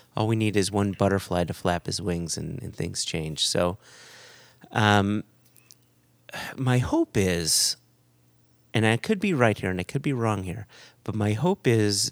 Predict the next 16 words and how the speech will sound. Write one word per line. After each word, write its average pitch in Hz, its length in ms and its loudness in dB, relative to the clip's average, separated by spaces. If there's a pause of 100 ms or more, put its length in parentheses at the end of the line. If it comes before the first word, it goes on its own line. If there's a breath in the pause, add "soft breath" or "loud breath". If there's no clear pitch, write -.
(140)
that - 420 -2
distilleries, 98 1000 0
be 113 280 -2
they 117 520 2
here 104 260 -2
in 98 100 2
the 92 100 -2 (120)
U 143 80 6
S, 175 320 2 (680 soft breath)
be 107 160 2
they 98 220 4
over 98 260 2
in 90 120 0
Scotland 101 680 2
or, 85 200 0
or 87 500 -4